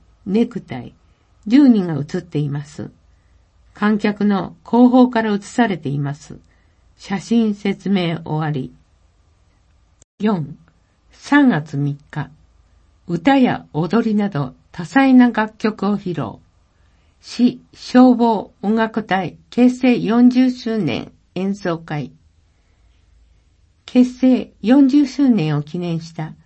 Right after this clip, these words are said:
市消防音楽隊の演奏会がカノラホールで開かれました。同隊は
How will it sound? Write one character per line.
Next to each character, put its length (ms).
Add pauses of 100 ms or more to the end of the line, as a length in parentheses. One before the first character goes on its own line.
(280)
市 460
消 420
防 460
音 160
楽 240
隊 260
の 80
演 220
奏 180
会 280
が 200 (400)
カ 140
ノ 120
ラ 140
ホ 180
ー 40
ル 100
で 120
開 260
か 100
れ 80
ま 180
し 120
た。 180 (1000)
同 240
隊 260
は 220